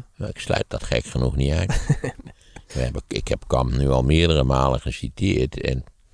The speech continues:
Speaker 1: nou ja, hij doet het lollig. Zolang, ja, ik denk dat je je moet neerleggen bij het feit dat zolang de V V D de grootste partij blijft, zit Rutte er als minister-president. Ik denk dat hij Merkeliaanse ambities heeft. En, eh,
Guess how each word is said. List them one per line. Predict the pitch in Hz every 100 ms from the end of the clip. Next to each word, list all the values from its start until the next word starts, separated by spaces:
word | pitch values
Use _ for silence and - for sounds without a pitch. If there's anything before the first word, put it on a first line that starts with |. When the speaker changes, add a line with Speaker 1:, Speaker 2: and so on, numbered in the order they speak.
| - - _
Speaker 1:
nou | 220 220
ja, | - - - -
hij | 170
doet | 170 123
het | -
lollig. | - - 170 - - _ - - _ - - -
Zolang, | - - - -
ja, | - -
ik | - 120 139
denk | 139 -
dat | - -
je |
je | 69
moet | 71
neerleggen | 80 - - 80 73
bij | 67
het | 60
feit | - - -
dat | - 52
zolang | - 78 67 80 147 156
de | 110
V | 95 -
V | 69
D | - 57 -
de | -
grootste | 58 76 - -
partij | - - - -
blijft, | - 160 - - _ _ - -
zit | - - - -
Rutte | 85 98 -
er | - -
als | -
minister-president. | - 113 127 139 - 135 123 131 104 80 - - _ - - - - _
Ik | - 101
denk | - -
dat | 60 -
hij | 60
Merkeliaanse | 65 64 - 58 69 95 87 -
ambities | 53 62 113 139 170 -
heeft. | 151 - - -
En, | - -
eh, | -